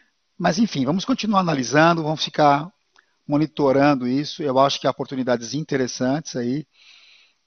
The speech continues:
Tudo que acontecer no lado competitivo, estamos prestando atenção e muito, como eu disse, animados com a maneira como nos ligamos aos,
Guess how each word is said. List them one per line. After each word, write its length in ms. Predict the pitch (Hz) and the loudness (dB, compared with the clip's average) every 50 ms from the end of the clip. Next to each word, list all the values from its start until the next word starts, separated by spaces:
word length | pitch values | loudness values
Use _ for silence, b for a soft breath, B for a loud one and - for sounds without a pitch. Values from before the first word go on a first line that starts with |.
| _ _ _ | _ _ _
Tudo 140 | - 156 165 | -6 -6 -6
que 60 | 185 | -6
acontecer 720 | 180 - 170 156 - 156 135 - - 135 127 117 107 107 _ _ _ _ _ _ | -6 -6 -6 -4 -4 -4 -6 -4 0 0 0 0 0 -4 _ _ _ _ _ _
no 120 | _ 151 147 | _ -4 2
lado 300 | 135 131 123 120 120 120 | 4 4 4 4 0 -4
competitivo, 600 | - 135 - 131 120 - - 131 147 175 180 220 | -8 -6 -6 -6 -8 -6 -4 -2 -2 -2 -2 -4
estamos 320 | 190 - - 202 202 - | -8 -6 -6 -6 -6 -4
prestando 300 | - 180 151 - 156 147 | -4 -4 -4 -2 -2 -4
atenção 340 | 123 135 123 110 - 151 170 | -2 -2 -4 -2 -2 -4 -4
e 60 | 165 | -4
muito, 500 | 147 139 143 170 170 _ - 185 165 151 _ _ _ | -2 -2 -2 -4 -4 _ -8 -8 -8 -8 _ _ _
como 160 | - - 143 139 | -8 -4 0 0
eu 100 | 131 123 | 0 0
disse, 400 | 120 135 160 156 - - 185 _ b b b b b b b b b b b b b b _ _ _ _ _ _ | -2 -4 -6 -6 -6 -10 -12 _ b b b b b b b b b b b b b b _ _ _ _ _ _
animados 560 | - 160 190 185 156 143 139 139 135 131 - | 0 2 2 2 4 4 4 4 4 2 0
com 80 | - 165 | -2 0
a 40 | 160 | 2
maneira 280 | 147 135 139 151 147 | 4 4 2 0 0
como 160 | - 147 147 | 0 -2 -2
nos 360 | 147 139 123 - - - - - | 0 -2 -4 -4 -6 -6 -8 -10
ligamos 920 | 190 175 165 180 185 143 131 151 175 196 180 143 127 120 110 - - - | -10 -4 -2 -2 -2 0 2 4 4 4 4 2 0 -4 -4 -8 -8 -6
aos, 520 | 139 131 127 127 123 120 - - - - | -2 -2 -2 -2 -2 -6 -10 -12 -14 -16